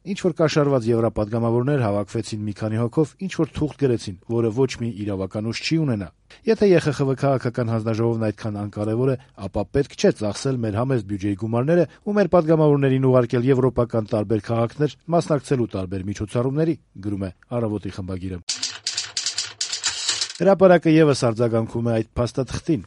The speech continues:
Խիստ հակահայկական այդ զեկույցի ընդունումը Ե Խ Խ Վ հայաստանյան պատվիրակությանը չի հաջողվել տապալել։ Ավելին,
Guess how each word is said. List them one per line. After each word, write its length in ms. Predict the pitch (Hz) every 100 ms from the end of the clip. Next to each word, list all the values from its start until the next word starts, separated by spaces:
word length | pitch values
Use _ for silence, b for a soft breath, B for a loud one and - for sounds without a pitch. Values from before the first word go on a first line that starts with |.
| _ b b
Խիստ 260 | - 214 202
հակահայկական 640 | 175 175 165 151 135 147 139
այդ 120 | 117
զեկույցի 400 | 127 135 123 127
ընդունումը 440 | 117 120 120 135 127
Ե 120 | 143 139
Խ 80 |
Խ 160 | 135 131
Վ 120 | 123 113
հայաստանյան 580 | 123 117 123 117 110 95
պատվիրակությանը 720 | 104 98 107 104 107 - 113 110
չի 80 | 123
հաջողվել 440 | 120 117 113 107 104
տապալել։ 380 | 107 101 107 98 92 b b
Ավելին, 320 | 131 170 110